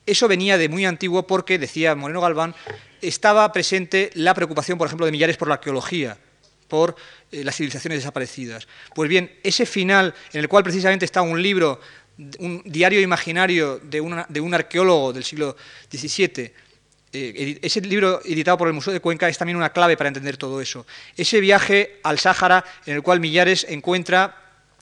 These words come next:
eh, los cadáveres de los animales al borde del camino, los esqueletos, eh, ya convertidos puramente en blancura al borde del camino, todo eso es lo que aparece en esa victoria final del blanco que suponen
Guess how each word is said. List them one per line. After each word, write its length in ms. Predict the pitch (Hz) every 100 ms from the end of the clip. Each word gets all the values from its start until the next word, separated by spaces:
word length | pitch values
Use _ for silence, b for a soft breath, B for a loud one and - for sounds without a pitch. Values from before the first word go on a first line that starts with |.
| _
eh, 240 | 160 147 139
los 440 | 139 170 175 - B B B B -
cadáveres 560 | 156 165 180 175 165
de 100 | 151
los 120 | 151
animales 440 | 139 143 160 170 -
al 120 | 151
borde 420 | 143 165 156 165 - B -
del 120 | 143
camino, 460 | 156 165 151 127
los 180 | 120 127
esqueletos, 560 | 143 147 156 160 160 - B B B
eh, 540 | 143 139 135 131 - - _ _ _ -
ya 400 | 160 175 180 -
convertidos 500 | 156 151 - 165 - - 151
puramente 340 | - 165 160
en 80 | 165
blancura 500 | 151 147 131 185 147
al 100 | 139
borde 160 | 147 151
del 100 | 139
camino, 260 | 151 170
todo 280 | 180 214 214
eso 280 | 208 226 220 -
es 220 | 190 -
lo 140 | 185
que 120 | 170 160
aparece 480 | 151 170 160 196 196
en 80 | 156
esa 200 | - 180
victoria 320 | 135 160 156
final 220 | 143 151
del 140 | 143
blanco 300 | 135 156 156 -
que 80 |
suponen 420 | - 135 151 160